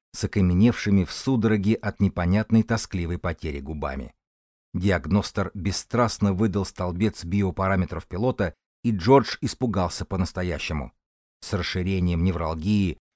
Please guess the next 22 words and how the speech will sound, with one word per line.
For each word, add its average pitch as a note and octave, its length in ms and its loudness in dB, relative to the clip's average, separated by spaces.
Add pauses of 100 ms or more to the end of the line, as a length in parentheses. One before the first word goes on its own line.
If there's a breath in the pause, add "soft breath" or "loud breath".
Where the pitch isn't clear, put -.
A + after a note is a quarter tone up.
у F#2+ 100 -6
Шаламова G#2+ 540 4
обнаружилось G#2 720 4
около A2 300 2
десятка A2+ 540 0
микроизлияний G2+ 1120 4
крови E2 380 -6
в D#2 100 -6
мозг. D#2 420 -6 (680)
Пилот G2+ 360 2
нуждался F#2 500 0
в F2 80 -2
немедленной F#2+ 540 6
операции, F#2 640 -4 (240)
но F#2+ 120 4
сделать A2+ 420 2
это A#2+ 200 0
можно A#2 300 6
было A#2 260 2
только F2+ 380 -4
на F2 100 0
Земле. D#2+ 420 -2